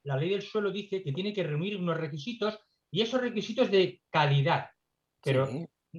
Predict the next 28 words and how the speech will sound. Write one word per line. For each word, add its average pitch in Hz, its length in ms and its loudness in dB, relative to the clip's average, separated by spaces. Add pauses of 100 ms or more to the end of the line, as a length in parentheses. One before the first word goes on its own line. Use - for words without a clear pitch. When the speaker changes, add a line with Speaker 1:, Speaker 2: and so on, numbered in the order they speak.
(120)
Speaker 1:
no 185 240 4
el 277 120 4
solar 208 300 4
propiamente, 190 480 2
sino 160 240 -2
donde 143 300 0
va 190 120 0
anexo, 165 440 -6
porque 139 280 -2
luego 175 500 2
lo 139 160 2
que 139 80 -2
se 123 120 -6
va 143 100 0
a 170 40 4
urbanizar 196 600 -2 (340)
es 175 340 -4 (240)
el 131 140 0
solar 135 300 4
en 117 120 0
sí. 226 420 -6
Se - 120 -12
va 117 80 -6
a - 40 -4
hacer 143 300 2
Speaker 2:
Sí. 127 60 0
Speaker 1:
un 139 80 8
instituto 233 680 -4